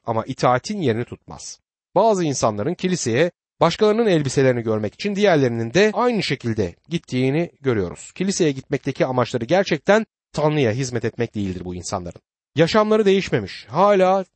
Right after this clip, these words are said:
dedikodu yapıyorlar. Hala diğer insanların arkasından kötü konuşuyorlar. Hala yaşamlarını bu dünyada sürdürmekteler. Tıpkı Yeremya'nın halkının hala Baal'ın sunaklarına gittiği gibi.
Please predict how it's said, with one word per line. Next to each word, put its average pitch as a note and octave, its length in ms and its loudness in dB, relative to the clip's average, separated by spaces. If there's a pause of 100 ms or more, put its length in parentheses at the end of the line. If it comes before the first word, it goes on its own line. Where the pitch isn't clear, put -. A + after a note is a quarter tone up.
(160)
dedikodu C3 340 -2
yapıyorlar. G2 480 -2
Hala F3 480 2
diğer E3 200 2
insanların B2 560 -2 (140)
arkasından B2+ 640 -2 (220)
kötü D#3 220 -4
konuşuyorlar. F#2 640 -10 (420)
Hala A3+ 540 6
yaşamlarını E3 800 2 (280)
bu A3+ 160 0
dünyada D3 440 2
sürdürmekteler. G2+ 760 -10 (240)
Tıpkı G3 440 0 (260)
Yeremya'nın C#3+ 600 2
halkının B2 460 0
hala D#3+ 560 4 (280)
Baal'ın C#3+ 460 2
sunaklarına C3 580 -2
gittiği F#2 380 -10
gibi. E2 180 -18